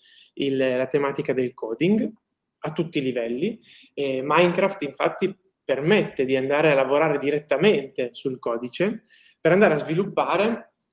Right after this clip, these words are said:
quello che, che è il, che è il pensiero computazionale e, e le competenze logiche necessarie poi, eh, a, per, per sviluppare, per programmare. Per poi però poterle andare ad applicare,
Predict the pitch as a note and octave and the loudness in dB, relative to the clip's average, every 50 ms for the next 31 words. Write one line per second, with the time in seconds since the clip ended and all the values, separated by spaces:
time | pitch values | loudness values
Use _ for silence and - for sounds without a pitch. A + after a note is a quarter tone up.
0 | _ - D#3+ D#3+ F3+ F#3 F3+ - C#3+ C3+ C3+ C3 B2+ B2+ C3 B2+ - C#3 C3+ C3+ | _ -2 0 2 2 2 0 -2 -6 -4 -4 -4 -4 -4 -4 -4 -2 -2 -2 -4
1 | - _ _ - - - - _ - - D3+ C#3 C#3+ E3+ F3 D3+ C3+ C3 - - | -6 _ _ -20 -20 -20 -20 _ -6 0 2 4 4 4 4 4 2 -2 -6 -6
2 | - - D#3+ D#3 D3 C#3+ - G#3+ G3+ D#3+ D3 D#3 D3+ D3+ D3+ D3+ D3+ D3+ D3 - | -2 0 0 2 0 2 4 6 6 6 4 2 0 0 0 0 0 0 0 2
3 | - A#3+ F3+ C#3 C3 C3 C#3+ D#3+ F#3+ G3+ G3 - - D#3 D3 C#3+ - - D3 D3+ | 2 2 2 2 2 2 2 4 4 2 0 -2 -4 -4 -4 -4 -4 -4 -4 -4
4 | D#3 D#3 F3 D#3+ D#3+ E3+ F#3 F3+ E3+ D3 D3+ D#3+ D#3 - F3+ E3+ D3 C#3 C#3 C3+ | -2 -2 -2 0 0 0 -2 0 0 -2 -2 -4 -4 -2 0 0 2 2 0 0
5 | C3+ C3+ - D3+ - - E3+ E3+ - - D3 D#3+ D#3 D#3 F3+ D#3+ - - - C3+ | 0 -2 -6 -10 -2 0 0 0 0 0 -4 -4 -4 -4 -4 -6 -4 -4 -4 -4
6 | A#2+ B2 C3 C3+ C#3 D3 C#3+ C#3+ - B2+ B2+ C3 C3 B2+ - _ _ _ _ - | -4 -4 -2 0 2 2 2 0 -2 -4 -4 -4 -4 -6 -8 _ _ _ _ -10
7 | - C3 A#2+ A2+ A#2 A#2 A#2 A#2 A#2+ A#2+ A#2 A#2+ B2+ B2 A#2+ A#2+ A#2 A#2 A#2 A#2+ | -8 -6 -6 -6 -8 -10 -12 -12 -12 -12 -12 -12 -14 -16 -16 -14 -14 -14 -14 -14
8 | A#2 - B2+ B2 A#2+ - - D3 C#3+ C3+ C#3 - C#3 C3 C3 C3+ _ - A#2+ A2 | -12 -10 -10 -10 -8 -6 -4 -4 -4 -4 -6 -6 -6 -6 -8 -8 _ -6 -6 -6
9 | A2 A#2 B2 B2 B2+ B2 - B2 - - B2+ A#2+ B2+ B2 B2 B2 A#2 A2 - - | -6 -4 -4 -2 -2 -2 -4 -8 -6 -6 -6 -6 -4 -6 -6 -8 -10 -12 -16 -20
10 | A#2 - _ - - - - - - - - A#3 C4+ C4+ - - G#3 A3 C#4 - | -20 -20 _ -20 -20 -20 -20 -20 -20 -8 -2 0 0 0 2 4 6 6 6 4
11 | - F3+ D#3+ F#3 - G#3 - F#3+ F#3 F3 D#3+ D#3+ F3 E3 D3 C#3+ D3 D3 - - | 4 2 2 2 2 0 0 0 0 0 0 -2 -2 -2 -2 -2 -4 -4 -6 -6
12 | G#3 G#3 G#3 E3+ C3+ C3 C3+ C#3+ E3+ G3+ G#3+ G#3 | -6 -4 -2 0 0 0 0 0 0 -2 -2 -4